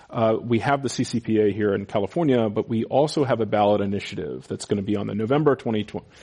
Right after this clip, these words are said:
it's likely to be on the November twenty twenty, uh, um, uh, ballot. And it's clear if you read it that,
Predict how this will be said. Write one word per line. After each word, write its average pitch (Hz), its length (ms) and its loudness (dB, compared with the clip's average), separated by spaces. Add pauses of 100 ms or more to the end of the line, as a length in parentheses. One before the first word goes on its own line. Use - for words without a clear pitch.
(160)
it's - 100 -12
likely 135 280 4
to 113 80 0
be 113 100 4
on 104 60 0
the 101 80 2
November 101 340 0
twenty 107 280 -2
twenty, 101 460 -4
uh, 101 280 -6 (120)
um, 101 380 -8
uh, 104 160 -6
ballot. 107 460 -2 (420)
And 165 140 4
it's 165 140 -2
clear 208 520 4
if - 160 -2
you 113 80 4
read 120 240 4
it 117 220 2
that, - 240 -4